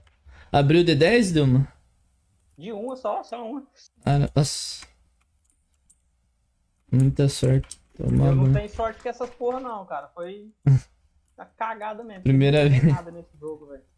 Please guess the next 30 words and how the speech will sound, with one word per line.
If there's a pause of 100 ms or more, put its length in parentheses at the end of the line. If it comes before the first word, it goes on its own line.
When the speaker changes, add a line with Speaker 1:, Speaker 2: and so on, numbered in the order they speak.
(100)
Speaker 2:
Nunca
ganhei
Speaker 1:
É.
Speaker 2:
porra
nenhuma. (2000)
Speaker 1:
Cara,
é, (1300)
eu
também,
cara,
ali
não
tem
nenhuma
arma
upável,
mano.
Não
ganho
nada
naquela
oficina.
Speaker 2:
Nem,
eu
não
tenho
nenhuma
também,
filho.
Nenhuma.